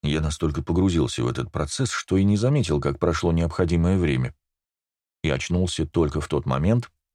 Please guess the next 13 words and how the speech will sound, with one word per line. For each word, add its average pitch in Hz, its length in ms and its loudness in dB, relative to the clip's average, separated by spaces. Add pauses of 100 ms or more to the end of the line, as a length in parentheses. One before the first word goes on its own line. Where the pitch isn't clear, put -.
(200)
когда 71 240 0
мне 98 240 2
на 135 80 2
нейросеть 110 580 2
поступило 107 500 -2
сообщение 95 600 0
об 82 80 2
окончании 85 540 0
процедуры. 65 680 -4 (1400)
А 69 140 -4
в - 60 -8
следующую 69 540 0
секунду 65 580 -2